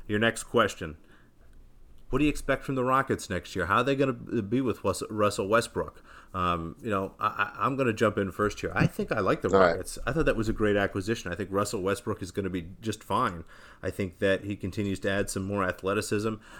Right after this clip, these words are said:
Speaker 1: I mean, essentially, it's, we took the, the Rockets from last year, and instead of Chris Paul, who was effectively useless, who, you know, I love Chris Paul. He's one of my favorite players ever to play the game of basketball, but there's not much hoops left in that body. Um,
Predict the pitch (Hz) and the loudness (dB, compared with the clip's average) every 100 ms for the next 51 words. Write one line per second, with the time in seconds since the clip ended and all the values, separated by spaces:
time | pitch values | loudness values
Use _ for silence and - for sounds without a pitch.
0 | - 110 101 95 - 127 131 104 95 - | -12 -4 -4 -2 -2 -2 0 2 2 -2
1 | - - 107 - 113 110 - 110 101 104 | -10 -8 -6 -4 -4 -2 -2 -2 0 2
2 | 110 - 98 101 104 - 98 90 90 - | 0 -4 -4 0 0 -2 -2 -2 -4 -2
3 | 107 101 110 101 - 110 95 90 90 87 | -2 0 0 -2 0 2 4 2 0 -2
4 | 80 - - - - - 104 - 87 82 | -4 -10 -14 -16 -16 -4 -2 -2 -4 -4
5 | 98 113 - 78 - - - - - - | 0 -2 -2 -6 -8 -12 -20 -20 -20 -6
6 | 98 90 85 87 92 87 87 98 - 92 | 0 0 0 -2 -2 2 2 0 0 -2
7 | - 87 85 87 87 80 - 95 90 - | 0 -2 0 -2 -4 -4 -4 -4 -4 -4
8 | 92 87 85 92 85 - 87 90 87 78 | -2 -2 -2 -2 -2 -6 -8 -4 -4 -2
9 | 92 98 - 90 78 78 82 78 - - | 0 0 -2 -6 -4 -4 -4 -6 -12 -20
10 | - - 107 110 113 117 107 - 113 117 | -20 -8 -6 0 0 2 -2 0 0 0
11 | - 92 90 95 82 78 95 101 78 78 | 0 -2 0 -2 -4 0 0 2 -2 -6
12 | - - - 95 90 85 80 | -18 -20 -10 -6 -6 -6 -10